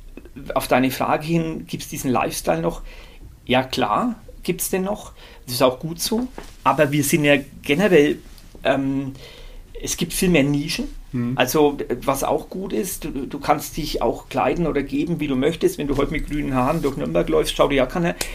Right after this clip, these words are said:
Speaker 1: schräg
Speaker 2: Ja,
Speaker 1: an.
Speaker 2: ja.
Speaker 1: War vor dreißig Jahren vielleicht anders, ne? Und deshalb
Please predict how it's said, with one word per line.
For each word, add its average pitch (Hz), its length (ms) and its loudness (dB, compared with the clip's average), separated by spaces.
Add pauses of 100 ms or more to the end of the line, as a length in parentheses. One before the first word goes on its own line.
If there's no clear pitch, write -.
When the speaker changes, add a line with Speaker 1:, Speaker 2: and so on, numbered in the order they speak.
(140)
Speaker 1:
schräg - 380 2
Speaker 2:
Ja, - 60 -4
Speaker 1:
an. 131 260 0 (280)
Speaker 2:
ja. - 60 -6 (100)
Speaker 1:
War 139 160 6
vor 151 160 2
dreißig 151 380 0
Jahren 151 180 0
vielleicht 160 300 -6
anders, - 460 -6
ne? - 160 -6 (260)
Und 131 240 -2
deshalb 156 380 4